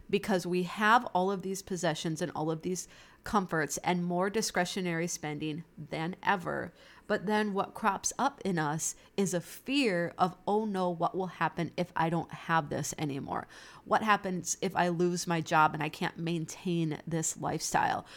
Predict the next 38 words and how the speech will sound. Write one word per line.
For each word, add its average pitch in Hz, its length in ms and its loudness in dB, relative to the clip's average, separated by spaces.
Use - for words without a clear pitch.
What 190 280 2
happens 185 480 2
if 170 240 0
recession 170 800 0
really 170 280 4
does 170 340 0
hit - 260 -4
the 143 80 -4
country 147 580 -4
and 175 200 0
I 175 200 2
have 185 200 0
to - 80 -4
go 160 260 0
without 160 600 -2
some 165 220 -2
of 156 100 -4
these 147 220 -6
things?" - 480 -4
Now, 196 220 4
again, 175 560 2
if 196 160 -4
we 220 120 4
can 214 160 -2
just 175 240 -2
stop 165 560 2
and 180 220 -4
think 220 260 -6
critically 160 840 -6
and 180 240 4
looking 233 480 4
at 220 140 2
this 208 220 -2
passage 185 520 0
and 165 300 -2
believing 220 720 2
biblical 196 420 0
truth, 175 540 0